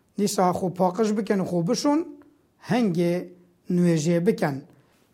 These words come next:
پیغمبر علیه الصلاة والسلام ات حدیث که داد بیجیتن: «لا يقبل الله صلاة بغیر طهور.»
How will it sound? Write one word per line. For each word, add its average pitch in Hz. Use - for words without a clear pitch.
پیغمبر 190
علیه 269
الصلاة 202
والسلام 202
ات 190
حدیث 214
که 196
داد 175
بیجیتن: 233
«لا 220
يقبل 214
الله 202
صلاة 226
بغیر 220
طهور.» 240